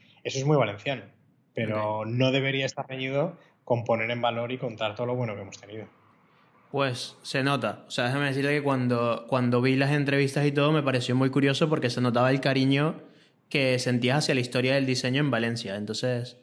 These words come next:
Speaker 2: por eso quería hacer
Speaker 1: Vale.
Speaker 2: esta, esta pregunta. Y, y déjame
Speaker 1: Vale.
Speaker 2: decirte algo. Desde que me he enterado que el dos mil veintidós, eh, Valencia es capital mundial del diseño, me he estado pensando mucho en,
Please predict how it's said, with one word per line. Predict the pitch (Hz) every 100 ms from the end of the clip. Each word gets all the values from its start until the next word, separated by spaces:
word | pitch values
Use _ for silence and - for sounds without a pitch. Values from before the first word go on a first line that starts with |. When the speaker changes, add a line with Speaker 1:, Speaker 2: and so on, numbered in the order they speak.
| _ _ -
Speaker 2:
por | 113
eso | 113
quería | 127 120 117
hacer | 123
Speaker 1:
Vale. | 113 113
Speaker 2:
esta, | - 120 113 - -
esta | 127 127
pregunta. | 120 113 110 104 98 - _ _ _ _ _ - - _
Y, | - 147 143 135
y | 143
déjame | 131 120 165
Speaker 1:
Vale. |
Speaker 2:
decirte | 143 135 123 131
algo. | 143 135
Desde | 127 123
que |
me | 127
he |
enterado | 131 139 147 151
que | 151 151
el | 147 143
dos | 143 139
mil | 143 139
veintidós, | 143 143 139 139 131 120 - -
eh, | - 120 120 113 110
Valencia | 117 120 113 117 120 127 123
es | 123 123 123 123
capital | 135 127 123
mundial | 120 123 123 120
del | 120
diseño, | 123 123 123 135
me | 127
he |
estado | 120 139 139
pensando | 127 123 120 117
mucho | 113 113 117 110 113
en, | 110 104 117